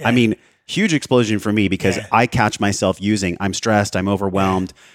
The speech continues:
Speaker 2: when really if I just take that shirt off, underneath it is fear.
Speaker 1: Yeah.
Speaker 2: Uh,
Speaker 1: I
Speaker 2: why,
Speaker 1: heard,
Speaker 2: why'd
Speaker 1: I,
Speaker 2: you post that?
Speaker 1: I, because, because I heard Tony Robbins, I'm an avid listener of audios, I read,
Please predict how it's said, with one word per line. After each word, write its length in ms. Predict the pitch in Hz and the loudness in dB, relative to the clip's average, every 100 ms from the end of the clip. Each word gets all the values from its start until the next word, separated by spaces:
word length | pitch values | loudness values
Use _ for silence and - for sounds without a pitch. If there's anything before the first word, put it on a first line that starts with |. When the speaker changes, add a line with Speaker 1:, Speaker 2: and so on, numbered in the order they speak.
| _ - | _ -4
Speaker 2:
when 160 | 107 | -2
really 240 | 104 143 123 | 2 4 4
if 140 | 92 | 2
I 60 | 101 | 0
just 200 | 98 - | -2 -2
take 200 | 113 - | -4 0
that 140 | 98 | -2
shirt 280 | - 101 92 | -2 -2 0
off, 200 | 92 117 | 0 0
underneath 400 | 117 113 98 110 | -2 0 0 0
it 80 | 76 | -2
is 120 | 71 | -6
fear. 320 | - - - _ | -8 -12 -12 _
Speaker 1:
Yeah. 220 | 156 123 - | -12 -10 -2
Speaker 2:
Uh, 60 | |
Speaker 1:
I 0 | |
Speaker 2:
why, 140 | 170 170 | 2 4
Speaker 1:
heard, 160 | 196 | 4
Speaker 2:
why'd 160 | 135 160 | 4 4
Speaker 1:
I, 20 | |
Speaker 2:
you 80 | 135 | 4
post 260 | 123 117 - | 2 2 0
that? 180 | 64 - | -4 2
Speaker 1:
I, 200 | 170 180 | 4 4
because, 280 | 165 156 170 151 | 0 -2 -2 -2
because 280 | 160 143 156 | -2 0 2
I 140 | 156 | 4
heard 160 | 160 160 | 2 0
Tony 240 | 165 147 | -2 0
Robbins, 260 | 135 131 139 | 0 -2 0
I'm 100 | 165 | 0
an 60 | 180 | 2
avid 320 | 160 151 131 | 2 0 -2
listener 420 | 135 - 135 117 | -4 -4 -8 -8
of 320 | 110 110 110 - | -8 -10 -14 -10
audios, 460 | 135 131 120 117 | -6 -4 -4 -6
I 40 | 110 | -6
read, 440 | 120 123 120 | -6 -6 -6